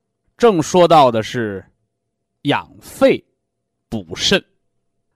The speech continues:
那么我们结合着人之五体，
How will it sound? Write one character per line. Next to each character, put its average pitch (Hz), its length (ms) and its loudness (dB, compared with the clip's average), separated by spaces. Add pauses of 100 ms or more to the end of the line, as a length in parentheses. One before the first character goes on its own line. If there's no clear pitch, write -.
(160)
那 294 140 -2
么 320 200 8
我 151 280 4
们 156 240 0
结 180 260 4
合 180 280 0
着 160 220 -4 (760)
人 214 340 0
之 220 240 0
五 196 240 2
体， 120 640 -8